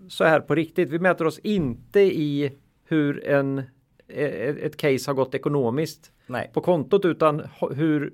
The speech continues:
Speaker 1: hur
Speaker 2: Det gör vi
Speaker 1: vi
Speaker 2: också,
Speaker 1: har,
Speaker 2: i och för
Speaker 1: ja.
Speaker 2: sig. En, mm,
Speaker 1: Ja,
Speaker 2: över tid.
Speaker 1: annars går vi ju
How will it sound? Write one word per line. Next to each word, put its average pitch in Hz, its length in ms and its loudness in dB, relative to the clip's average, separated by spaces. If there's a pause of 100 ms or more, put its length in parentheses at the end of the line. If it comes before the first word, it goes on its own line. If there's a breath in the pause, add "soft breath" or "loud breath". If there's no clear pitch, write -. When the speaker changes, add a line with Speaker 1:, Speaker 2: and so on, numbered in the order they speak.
Speaker 1:
hur 143 160 -2
Speaker 2:
Det 151 60 6
gör 165 180 10
vi - 0 -
Speaker 1:
vi 160 180 10
Speaker 2:
också, 156 120 8
Speaker 1:
har, 131 120 2
Speaker 2:
i 156 40 8
och 156 100 10
för 175 80 8
Speaker 1:
ja. 165 140 6
Speaker 2:
sig. 135 60 -2
En, 131 100 -4 (100)
mm, 127 160 -6 (160)
Speaker 1:
Ja, 139 200 -2
Speaker 2:
över 151 100 8
tid. 160 100 10
Speaker 1:
annars 151 260 4
går 160 160 0
vi 160 80 0
ju 160 100 0